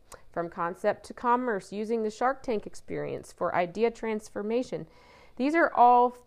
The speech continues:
free on the score dot org website. This website also is for you to find a mentor for free. Get some free consultation. If you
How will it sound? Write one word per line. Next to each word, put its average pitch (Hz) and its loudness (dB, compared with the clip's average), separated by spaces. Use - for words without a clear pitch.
free 262 -2
on 214 0
the 214 -2
score 208 -2
dot 185 0
org 190 0
website. 220 0
This 254 2
website 262 4
also 254 4
is 208 2
for - -6
you 196 -4
to 220 -10
find 185 -2
a 220 0
mentor 226 0
for 190 0
free. 254 -4
Get - -4
some 233 -6
free 247 -4
consultation. 226 -6
If 190 -10
you 202 -8